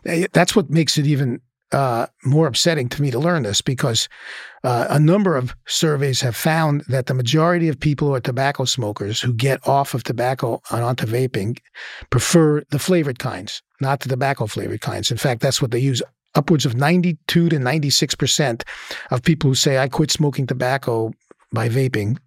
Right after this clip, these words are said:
y-, use the flavored types. So we're basically, our solution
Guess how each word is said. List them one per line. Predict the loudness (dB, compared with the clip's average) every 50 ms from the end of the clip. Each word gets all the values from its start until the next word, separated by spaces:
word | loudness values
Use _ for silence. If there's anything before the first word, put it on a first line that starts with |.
| _ -16 -16 -10 -8 -6
y-, | -6 -6 _
use | 2 4 6 6 6 6 4 0
the | -2 -6
flavored | -2 0 0 2 2 0 0 -2
types. | -2 -4 -4 -4 -4 -4 -4 -4 -4 -6 -6 -6 -6 -6 -4 0
So | 2 4 4 4 4 2 0 0 0
we're | 2 2 2 2 -2 -2 0
basically, | 2 2 4 4 2 0 0 2 2 2 4 4 2 0 0
our | 0 0 0 0
solution | 2 2 4 4 4 4 4 2 2 2 2 0 0 -2